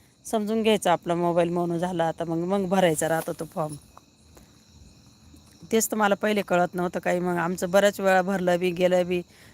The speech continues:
आणि ती पहिल्या रेषा भरून गेल्या का, त्याचा टायमिंग संपून गेला का, परत आपल्याला दुसऱ्या रेषा भरायला लावतं ते, आपण जर लवकर मोनो नाही करून घेतलं तर. असं होऊन जातं ते.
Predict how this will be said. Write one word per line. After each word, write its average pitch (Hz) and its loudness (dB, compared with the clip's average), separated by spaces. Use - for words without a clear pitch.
आणि 190 -2
ती 214 -2
पहिल्या 233 6
रेषा 226 2
भरून 214 0
गेल्या 208 4
का, 208 -2
त्याचा 202 -4
टायमिंग 220 0
संपून 208 -2
गेला 214 4
का, 220 0
परत 254 2
आपल्याला 214 4
दुसऱ्या 208 -2
रेषा 185 0
भरायला 175 0
लावतं 160 -2
ते, 165 -2
आपण 156 -4
जर 165 -2
लवकर 165 -2
मोनो 160 -2
नाही 165 -2
करून 156 -4
घेतलं 165 -8
तर. 156 -16
असं 180 -2
होऊन 180 0
जातं 160 -4
ते. 156 -12